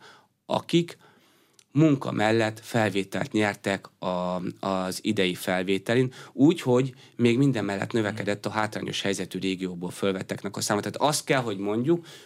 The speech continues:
hogy ez a rugalmas térség és gazdasági ig-, igényekhez illesztett felvételi jól működött, jó eredményeket hozott, és azt várjuk a mostani felvételitől is, hogy ez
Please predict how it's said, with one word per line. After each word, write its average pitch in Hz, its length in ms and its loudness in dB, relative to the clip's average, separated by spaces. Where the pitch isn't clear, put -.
hogy 113 160 -2
ez 107 100 0
a 104 80 -2
rugalmas 131 640 0
térség 143 480 0
és 98 160 -4
gazdasági 107 800 -4
ig-, 123 240 0
igényekhez 110 580 0
illesztett 107 420 0
felvételi 98 800 0
jól 101 800 2
működött, 117 600 0
jó 95 220 -2
eredményeket 123 680 -2
hozott, 139 280 -2
és 127 80 -6
azt 131 220 -2
várjuk 113 360 0
a 104 60 0
mostani 104 480 0
felvételitől 90 760 -2
is, 117 200 0
hogy 98 180 -4
ez 110 260 2